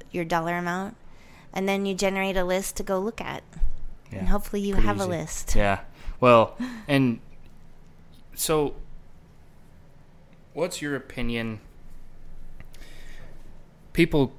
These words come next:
Speaker 2: kinda get this mixed up, I think, sometimes with real estate agents. You know, we, we try to help you out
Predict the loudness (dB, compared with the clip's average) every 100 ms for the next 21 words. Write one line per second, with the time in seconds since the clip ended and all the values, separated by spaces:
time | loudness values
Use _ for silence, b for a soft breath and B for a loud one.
0 | 0 2 4 2 0 0 0 -2 -6 -12
1 | -20 -20 -16 -6 -6 -6 -2 0 0 -2
2 | 0 -2 -2 -6 -6 -4 -4 -2 -4 -6
3 | -6 -4 -2 -2 -2 -4 -4 -4 -4 -6
4 | -6 -8 b b 4 6 6 4 2 -4
5 | -4 2 6 10 10 10 4 2 2 4
6 | 4 2